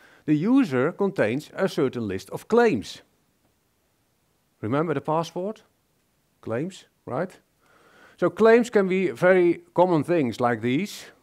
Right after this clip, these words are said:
which could be in my passport, but it can also be, uh, pretty specific things for your organization. For example, employee number or whatever.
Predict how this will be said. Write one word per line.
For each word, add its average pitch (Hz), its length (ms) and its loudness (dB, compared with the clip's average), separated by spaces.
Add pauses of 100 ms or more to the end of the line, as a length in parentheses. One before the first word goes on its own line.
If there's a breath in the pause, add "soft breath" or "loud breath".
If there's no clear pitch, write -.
(360)
which 127 200 -10
could 131 140 -2
be 123 120 0
in 117 60 -2
my 110 120 -2
passport, 127 680 -2 (460 soft breath)
but 165 120 0
it 165 40 0
can 185 120 0
also 220 340 4
be, 151 460 0
uh, 151 400 4 (340)
pretty 185 280 2
specific - 680 -4
things 135 480 -4 (120)
for 170 300 0
your 185 260 4
organization. 139 760 0 (180)
For 135 160 -6
example, 120 460 -2
employee 123 380 -4
number 107 360 -6 (800)
or 113 100 -8
whatever. 95 320 -8